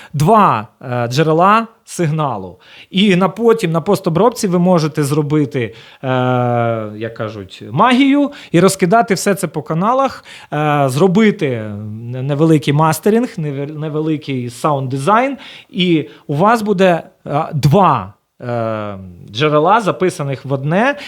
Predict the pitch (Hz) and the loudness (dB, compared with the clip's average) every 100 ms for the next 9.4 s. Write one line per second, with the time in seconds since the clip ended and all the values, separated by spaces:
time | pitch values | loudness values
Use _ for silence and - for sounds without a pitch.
0 | - 143 123 226 202 165 143 135 156 147 | -6 0 4 4 4 0 0 0 0 0
1 | 131 110 - - 120 127 113 110 - 170 | -2 -4 -10 -18 -16 -14 -14 -10 -4 -4
2 | - 123 156 143 117 - - - 135 139 | -4 -4 0 0 0 -6 -14 -4 2 2
3 | 123 151 147 143 120 139 185 - 175 151 | 2 0 0 -2 0 0 0 -2 -4 -4
4 | 135 - 120 110 107 104 101 107 127 - | -8 -16 -12 -12 -12 -14 -14 -8 -4 0
5 | 170 214 220 202 190 113 - 160 175 143 | 2 2 0 -4 -6 -4 0 2 0 -4
6 | 117 123 117 127 110 104 90 - - - | -6 -6 -4 -4 -4 -8 -12 -18 -8 -2
7 | 202 233 175 139 226 190 190 180 185 233 | 2 2 0 2 2 4 2 4 4 2
8 | 226 180 - 208 202 175 156 151 214 202 | 0 -4 -2 0 0 0 -2 -2 2 2
9 | 185 185 - | 4 2 0